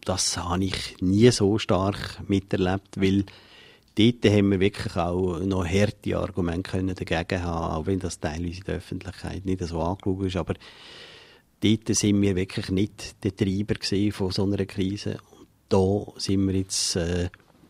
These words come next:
einfach stark verwickelt gewesen. Also die Krise ist sicher, äh, sehr schwer zu beurteilen und auch, ja, geht auch, auch ein bisschen an,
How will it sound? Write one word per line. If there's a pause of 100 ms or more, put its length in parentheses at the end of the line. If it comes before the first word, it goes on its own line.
(280)
einfach (360)
stark (400)
verwickelt
gewesen. (640)
Also
die
Krise
ist
sicher,
äh,
sehr (840)
schwer
zu (560)
beurteilen
und
auch, (800)
ja, (380)
geht
auch,
auch
ein
bisschen
an,